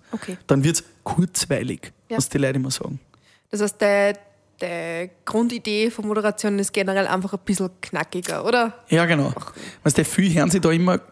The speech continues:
Speaker 2: gern selber reden. Ich meine, ich quatsche jetzt auch schon wieder fünfzehn Minuten voll dahin.
Speaker 1: <laughs>
Speaker 2: Aber viele hören sich da bei Moderationen gern selber reden.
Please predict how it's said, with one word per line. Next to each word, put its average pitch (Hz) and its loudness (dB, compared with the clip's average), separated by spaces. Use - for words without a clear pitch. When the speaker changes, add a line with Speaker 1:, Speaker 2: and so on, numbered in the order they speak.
Speaker 2:
gern 151 4
selber 165 2
reden. 147 2
Ich 143 4
meine, 143 4
ich 139 0
quatsche - 0
jetzt - -2
auch 151 4
schon 160 2
wieder 147 2
fünfzehn - -2
Minuten 139 2
voll 147 0
dahin. 143 4
Speaker 1:
<laughs> - -8
Speaker 2:
Aber 147 4
viele 185 2
hören 165 2
sich 180 2
da 170 2
bei 175 2
Moderationen 170 2
gern 160 2
selber 165 2
reden. 156 2